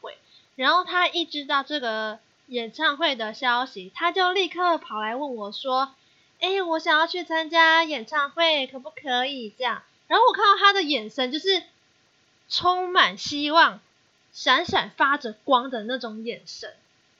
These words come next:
我就觉得，“天啊，好哦，那你去吧。”可是我就会有点纳闷说，他到底是喜欢我还是喜欢初音未来啊？就是问，问号。那就是又因为加上这一点，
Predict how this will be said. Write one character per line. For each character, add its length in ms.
我 100
就 80
觉 120
得 200
，“天 280
啊， 260
好 320
哦， 280
那 140
你 120
去 300
吧。” 320
可 120
是 200
我 180
就 140
会 200
有 160
点 320
纳 280
闷 220
说， 300
他 100
到 140
底 100
是 60
喜 260
欢 200
我 120
还 160
是 80
喜 240
欢 340
初 200
音 160
未 160
来 80
啊？ 300
就 120
是 340
问， 240
问 160
号。 220
那 200
就 240
是 440
又 220
因 180
为 380
加 180
上 300
这 100
一 140
点， 220